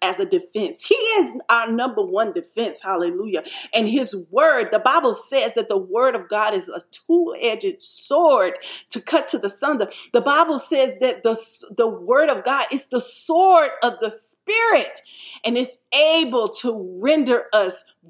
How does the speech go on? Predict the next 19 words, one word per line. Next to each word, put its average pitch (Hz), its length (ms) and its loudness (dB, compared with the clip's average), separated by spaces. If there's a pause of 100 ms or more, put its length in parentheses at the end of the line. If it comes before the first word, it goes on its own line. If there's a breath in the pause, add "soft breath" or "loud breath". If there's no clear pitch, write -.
(120)
victory 214 640 0 (260)
every 202 320 2
time. 180 440 -6 (240 loud breath)
I 277 140 4
want 285 160 0
to 202 60 -4
thank 247 340 -6
you 226 100 -2
so - 380 0
much 226 320 0
for 190 120 2
tuning 233 460 -4
in 220 280 -4
to 226 140 -6
the 180 120 -4
Chick - 560 -8
in 190 120 0
a 170 80 -2
Bag 180 400 -2